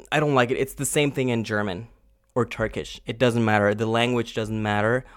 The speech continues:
When I'm stressed, I stutter. I sound like someone who is, like, literally visiting a new country. Like, I, the words won't come out, and I sound like a total moron,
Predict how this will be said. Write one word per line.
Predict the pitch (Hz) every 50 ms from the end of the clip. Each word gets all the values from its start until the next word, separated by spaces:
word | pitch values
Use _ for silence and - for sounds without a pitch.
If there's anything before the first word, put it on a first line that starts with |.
| - _
When | - 110 110 113
I'm | 107 107
stressed, | 107 - - - - - 110 110 123 127 - - - -
I | - 110
stutter. | 104 - - - - - 101 98 95 110 117 120 131 135 139 143 143 - - _ _ _ _ _ _ _ _ _ _ _ _ _ -
I | 123 123 117
sound | - - - 127 123 127 101 127
like | 123 117 113 113 104 - - _ _ _ -
someone | - - - - 120 117 117 113 113 113 110
who | 113 113 113
is, | 110 104 98 95 -
like, | 107 104 104 101 - -
literally | - 117 113 117 117 131 135 135 139 139 131 123 123 123
visiting | 113 117 113 123 117 113 110
a | 107
new | 107 110 110 104
country. | - - - 135 147 - - 110 107 104
Like, | 98 104 98 - -
I, | - 120 127 - - _ _ - - - - - - _ -
the | 123 143
words | 151 147 131 123 127 127 127 127 139 156 170 - - - - - - - _ _ _ _ _ _ _ _ _ _ _ _
won't | - 113 113 113 - -
come | - - - 107 104
out, | 101 92 95 98 117 139 131 - - _ _ _ _ _ _ _ -
and | 113 110
I | 113 117
sound | 117 - - 123 113 110 110
like | 104 101 104 - 107
a | 104
total | - - - 113 110 107 104 101
moron, | 98 92 95 110 120 127 143 151 156 156 156 156 156 156 151